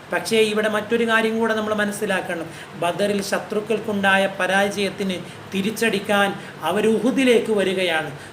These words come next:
ഉഹുദിൽ മുസ്ലിങ്ങൾക്ക് ആദ്യങ്ങളൊക്കെ, ആദ്യങ്ങൾ, ആദ്യഘട്ടങ്ങളിൽ വിജയം തന്നെയാണ്. പക്ഷേ, പക്ഷേ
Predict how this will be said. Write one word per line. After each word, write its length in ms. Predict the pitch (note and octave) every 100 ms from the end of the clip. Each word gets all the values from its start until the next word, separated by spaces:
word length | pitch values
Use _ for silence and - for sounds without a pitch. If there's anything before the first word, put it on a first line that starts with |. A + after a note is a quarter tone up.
| G3
ഉഹുദിൽ 440 | F#3 G#3+ G#3+ G3 E3+ - -
മുസ്ലിങ്ങൾക്ക് 600 | F#3+ - A3 G3+ G#3 G3+
ആദ്യങ്ങളൊക്കെ, 640 | G3 G3+ G#3 G3+ G3+ G3+
ആദ്യങ്ങൾ, 460 | F#3+ G3 G3+ G#3 A3 E3+
ആദ്യഘട്ടങ്ങളിൽ 880 | G3+ G3+ A3+ A3+ - A#3 A3 G#3 F3+ - -
വിജയം 520 | - G3 B3 C4 C4 A#3
തന്നെയാണ്. 340 | G#3+ G3 F3+ F3+
പക്ഷേ, 220 | F3 A3 -
പക്ഷേ 260 | F#3+ A3